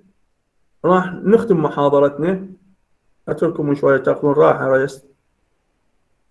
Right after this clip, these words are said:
يعني عندكم محاضرة مال امبريولوجي أعتقد، مو صحيح طلاب؟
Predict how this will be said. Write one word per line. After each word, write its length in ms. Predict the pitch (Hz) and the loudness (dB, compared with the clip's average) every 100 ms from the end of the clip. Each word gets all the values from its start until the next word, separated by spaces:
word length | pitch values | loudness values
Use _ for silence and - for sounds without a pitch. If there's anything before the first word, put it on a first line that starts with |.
| _ _ _ _ | _ _ _ _
يعني 140 | 147 139 | 2 2
عندكم 260 | 147 151 | 0 -4
محاضرة 360 | 143 160 151 139 | 0 4 6 4
مال 380 | 139 139 131 123 123 120 120 | 4 2 4 2 2 0 0
امبريولوجي 600 | 139 165 170 131 117 120 | 4 4 6 6 4 -2
أعتقد، 380 | 110 - - 117 | -6 -8 -8 -4
مو 180 | 135 160 | -2 0
صحيح 320 | 156 151 160 | 0 0 2
طلاب؟ 460 | 160 165 269 - - | 4 4 4 0 -12